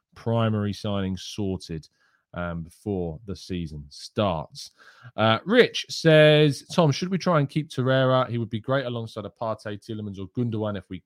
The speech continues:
get them." Look, if it's a choice between keeping El Neni or keeping Torreira, I would lean towards Torreira. I think that there's more potential to come from him, but he only has a year left on his deal and you would have to negotiate a new contract, which would be very difficult.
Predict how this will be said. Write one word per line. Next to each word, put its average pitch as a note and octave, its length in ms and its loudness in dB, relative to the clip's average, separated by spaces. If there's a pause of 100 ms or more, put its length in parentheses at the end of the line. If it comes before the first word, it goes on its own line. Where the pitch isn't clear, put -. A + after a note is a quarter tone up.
get C3+ 200 -2
them." C3+ 140 -2 (360)
Look, C#3 240 8
if D#3 140 8
it's F3+ 100 8
a F#3 40 6
choice A3+ 220 10
between F#3 300 6
keeping D#3 280 6
El C3 140 6
Neni B2+ 340 4
or G2 60 -2
keeping G#2+ 300 -2
Torreira, G2+ 500 2
I G2 40 2
would G2 180 -2
lean A2+ 180 0
towards G2 340 -6
Torreira. F2+ 520 -4
I F#2 40 -4
think F#2+ 220 -8
that F#2+ 80 -8
there's G2 240 -6
more G2+ 100 -8
potential G2+ 460 -10
to - 100 -20
come G#2+ 220 -8
from F#2 140 -12
him, G2 220 -6 (240)
but C#3 120 6
he C#3+ 60 10
only D3+ 160 12
has C#3 120 8
a D3 60 6
year D3 120 6
left C#3+ 220 4
on C#3 60 2
his C#3 120 2
deal D3+ 220 2
and G#2 100 -2
you A2+ 100 0
would A#2+ 120 2
have A#2 180 -4
to A#2 60 -10
negotiate A2+ 560 -6
a A2+ 60 -8
new A#2+ 160 -6
contract, C#3+ 560 -6
which A2 160 -16
would A2+ 80 -16
be A2+ 80 -8
very A2+ 220 -2
difficult. A#2 460 -6